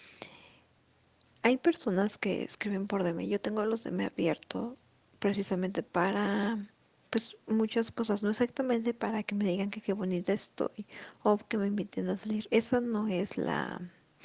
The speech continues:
función primaria de mi D M para mí. Mi D M está abierto porque hay personas que me escriben con dudas,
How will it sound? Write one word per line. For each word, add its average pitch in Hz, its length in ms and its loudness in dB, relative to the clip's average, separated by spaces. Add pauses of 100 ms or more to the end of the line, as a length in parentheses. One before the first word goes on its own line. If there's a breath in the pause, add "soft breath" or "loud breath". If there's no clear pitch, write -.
(220 loud breath)
función 208 600 0
primaria 190 440 0
de 190 80 0
mi 190 160 0
D 190 80 2
M 208 200 -2 (200)
para - 180 -6
mí. 226 180 -4 (1700 loud breath)
Mi 180 260 2
D 170 120 2
M 180 140 2
está - 220 -2
abierto 180 400 0
porque 208 280 -2
hay 226 60 0
personas 208 560 -4
que 208 320 -2 (200)
me 208 80 0
escriben - 580 -4 (340)
con 208 160 0
dudas, 190 560 0